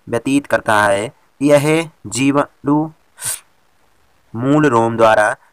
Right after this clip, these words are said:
जड़ में प्रवेश करता है। इसके संक्रमण के प्रभाव से बलकुट की कोशिकाएं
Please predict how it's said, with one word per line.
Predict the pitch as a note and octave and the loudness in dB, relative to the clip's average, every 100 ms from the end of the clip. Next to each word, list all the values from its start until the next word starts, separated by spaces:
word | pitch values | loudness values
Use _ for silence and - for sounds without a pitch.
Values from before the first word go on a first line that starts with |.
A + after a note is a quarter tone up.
| - | -12
जड़ | G2+ C#3+ C#3+ | 0 2 2
में | A2+ A#2 | -4 -8
प्रवेश | B2 A#2 C3+ | -8 -4 -4
करता | - G#2 G#2 G2+ | -2 -2 0 0
है। | G#2 D3+ _ _ C3 | -2 -6 _ _ -6
इसके | C3+ D#3 E3 | -4 -4 -4
संक्रमण | C#3+ B2+ B2+ C3 C#3 D3+ _ _ _ _ - | -4 -6 -8 -4 -4 -6 _ _ _ _ -12
के | B2 | -10
प्रभाव | - G#2+ G#2 A#2+ | -6 -2 2 2
से | B2+ E2+ D#2+ _ _ _ _ _ _ - | 0 -6 -16 _ _ _ _ _ _ -10
बलकुट | G2 B2 C3+ D3+ | -4 -2 -2 -6
की | C3 A#2 | -8 -8
कोशिकाएं | A2 A2 - A2+ B2 C3+ | -4 -4 -4 -4 -2 -4